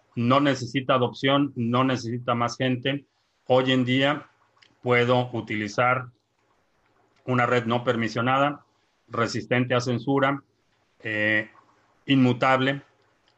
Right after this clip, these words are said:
eh, global. Esos atributos ya existen el día de hoy.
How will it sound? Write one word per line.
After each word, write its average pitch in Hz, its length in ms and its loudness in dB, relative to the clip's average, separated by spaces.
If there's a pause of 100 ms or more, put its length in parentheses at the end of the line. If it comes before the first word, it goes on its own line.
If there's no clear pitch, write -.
(140)
eh, 104 480 -4 (840)
global. 131 720 2 (340)
Esos 147 320 0
atributos 135 560 0
ya 131 80 0
existen 135 480 -2
el 110 100 -4
día 120 140 2
de 131 80 2
hoy. 175 180 2